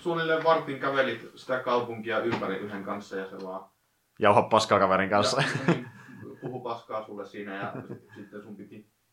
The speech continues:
Speaker 1: joku kiista ratkaista siinä ja käy-, käydä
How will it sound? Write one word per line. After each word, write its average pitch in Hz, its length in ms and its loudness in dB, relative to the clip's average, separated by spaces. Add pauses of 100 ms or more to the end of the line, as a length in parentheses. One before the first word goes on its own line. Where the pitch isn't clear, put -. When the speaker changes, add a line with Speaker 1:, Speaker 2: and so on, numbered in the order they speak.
Speaker 1:
joku 104 340 -14 (120)
kiista 104 400 -14
ratkaista - 480 -12
siinä 98 340 -14
ja 104 340 -12 (460)
käy-, 101 240 -8 (520)
käydä 107 340 -6